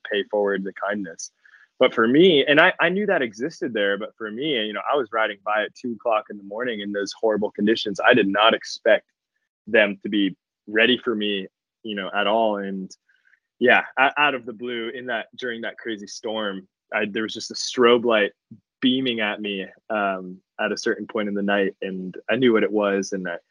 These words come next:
when I went over there, the guy, John, just, like, took me in, and yeah, it, it was, it was a really special,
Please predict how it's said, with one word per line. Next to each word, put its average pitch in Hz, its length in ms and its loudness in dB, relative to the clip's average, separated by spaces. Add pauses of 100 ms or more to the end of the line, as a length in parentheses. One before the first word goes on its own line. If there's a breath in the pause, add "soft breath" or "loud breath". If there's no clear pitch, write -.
(300 soft breath)
when 113 100 0
I 110 60 6
went 107 180 4
over 101 160 4
there, 95 240 6
the 98 100 -2
guy, 95 200 6
John, 98 480 0
just, - 320 -8
like, 92 180 -6 (240)
took - 220 -6
me 104 280 2
in, 101 140 0
and 87 180 -6 (580)
yeah, 85 260 2 (120)
it, 113 240 2
it 113 80 4
was, - 560 -4
it 117 80 2
was 107 140 0
a 107 60 0
really 101 200 0
special, 95 460 -6